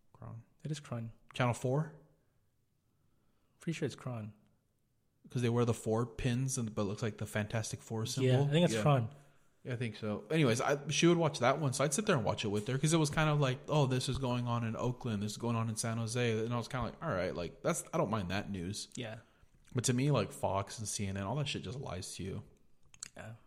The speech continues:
Speaker 1: It's
Speaker 2: I,
Speaker 1: all
Speaker 2: yeah.
Speaker 1: one-sided.
Speaker 2: Yeah. I remember when I was ten years old, I, I was, I forgot how, okay, go back to when I was saying I got into conspiracies.
Speaker 1: Oh, okay.
Speaker 2: So the way that it started,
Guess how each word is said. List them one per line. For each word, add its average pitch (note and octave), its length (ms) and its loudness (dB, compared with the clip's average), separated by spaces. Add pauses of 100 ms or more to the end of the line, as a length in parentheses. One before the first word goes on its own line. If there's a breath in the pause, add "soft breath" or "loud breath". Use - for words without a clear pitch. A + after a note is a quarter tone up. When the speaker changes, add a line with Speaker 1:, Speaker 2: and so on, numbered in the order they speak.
(180)
Speaker 1:
It's D3 100 2
Speaker 2:
I, B2+ 40 2
Speaker 1:
all - 160 -4
Speaker 2:
yeah. A2+ 180 -2
Speaker 1:
one-sided. G2+ 540 -2 (840 soft breath)
Speaker 2:
Yeah. B2 360 -4
I - 720 -8
remember E3 120 8
when D#3+ 80 12
I C3+ 40 10
was B2+ 120 6
ten C3+ 200 4
years B2 160 4
old, C3+ 200 6
I, B2+ 80 8
I B2 220 2
was, A#2+ 400 -4
I C3 40 -8
forgot F3 300 -6 (140)
how, E3+ 160 8
okay, C#3+ 220 4
go D3 240 4
back D#3 220 6
to - 80 2
when D#3+ 100 6
I D3+ 60 8
was C3 140 4
saying D3 240 4
I C3 40 4
got C#3 200 6 (100)
into C#3+ 180 2
conspiracies. B2 760 0 (320 soft breath)
Speaker 1:
Oh, D3+ 240 8
okay. A2 120 0
Speaker 2:
So B2+ 80 2
the D3+ 60 8
way F3 80 12
that G3 80 10
it C#3 80 4
started, C#3 500 6